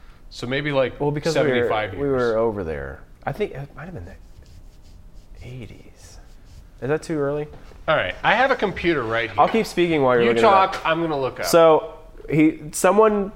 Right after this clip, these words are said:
Speaker 2: mentioned to me, it could have even been my parents that said, "There's, these Dead Sea Scrolls exist. How does it fit into your religion?" That's how I know it wasn't my parents, 'cause they said, "Your religion."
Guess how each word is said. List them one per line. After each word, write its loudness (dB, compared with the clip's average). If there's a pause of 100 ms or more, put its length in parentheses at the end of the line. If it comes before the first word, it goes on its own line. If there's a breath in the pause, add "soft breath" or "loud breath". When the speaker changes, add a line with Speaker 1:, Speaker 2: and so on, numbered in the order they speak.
(720)
Speaker 2:
mentioned 4
to 6
me, 2
it 0
could 4
have 2
even 0
been 2
my 2
parents -2
that -2
said, -2
"There's, 0
these -4
Dead 2
Sea -4
Scrolls 0
exist. -4 (180)
How 0
does 0
it 0
fit 0
into -6
your -4
religion?" -6 (120)
That's 0
how 4
I 2
know 2
it 0
wasn't 0
my -6
parents, -12
'cause -10
they -4
said, -6
"Your -4
religion." -6